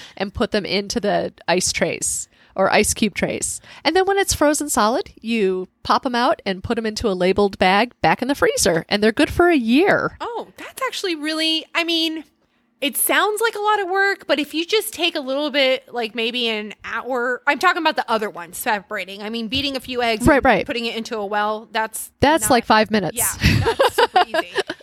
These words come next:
Speaker 2: The process of, s-, you know, separating the eggs and freezing, freezing, and freezing
Speaker 1: <laughs>
Speaker 2: things separately is a little bit more work. I would really have to think if I wanted to do that much, but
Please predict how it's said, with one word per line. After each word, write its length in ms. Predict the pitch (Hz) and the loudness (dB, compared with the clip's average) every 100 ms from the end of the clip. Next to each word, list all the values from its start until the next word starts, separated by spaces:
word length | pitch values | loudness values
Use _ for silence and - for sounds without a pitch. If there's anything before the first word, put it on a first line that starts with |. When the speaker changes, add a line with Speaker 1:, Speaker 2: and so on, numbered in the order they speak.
| - - - | -18 -18 -14
Speaker 2:
The 100 | 247 | -10
process 520 | 294 269 285 277 - | -8 -8 -8 -12 -8
of, 140 | 240 | -8
s-, 280 | 202 - - - | -6 -8 -8 -12
you 200 | - 233 | -6 -4
know, 360 | 214 208 208 202 - | -2 -2 -4 -8 -4
separating 640 | - 302 302 247 226 220 | 0 0 2 2 4 2
the 140 | 220 202 | -2 0
eggs 340 | 202 202 202 | 0 0 -4
and 140 | 202 185 | -10 -8
freezing, 400 | 240 233 220 - _ _ | -6 -6 -6 -10 _ _
freezing, 480 | 208 208 196 190 190 _ _ - - - | -10 -6 -6 -8 -10 _ _ -18 -18 -6
and 180 | - 226 | -2 -2
freezing 500 | - - 269 262 247 | -4 -6 -2 0 0
Speaker 1:
<laughs> 140 | 226 - | 0 0
Speaker 2:
things 340 | 214 208 196 - | 0 -2 -6 -6
separately 800 | - 359 349 247 214 208 196 202 _ _ _ _ | -2 0 0 -4 -2 -2 -2 -6 _ _ _ _
is 180 | 285 254 | -6 0
a 80 | 240 | 0
little 460 | 226 240 294 392 403 | 0 -4 -2 0 2
bit 140 | 392 | 0
more 220 | 349 392 | 0 0
work. 380 | 349 370 370 370 - | 2 4 2 0 0
I 100 | 240 | 0
would 240 | 240 196 | 0 -2
really 200 | 233 240 | -2 -2
have 160 | 226 220 | -4 -4
to 120 | 208 | -6
think 400 | 190 - 262 453 - - | -4 0 0 -2 -4 -2
if 160 | 233 | 0
I 120 | 233 226 | 2 2
wanted 340 | 226 226 226 | 0 0 -2
to 80 | 240 | -4
do 600 | 202 220 208 202 196 202 - | -4 -4 -2 -2 -4 -8 -8
that 340 | 196 214 214 | 0 0 0
much, 420 | 233 294 359 220 | 0 0 0 -4
but 380 | 196 254 247 - | 0 2 2 -2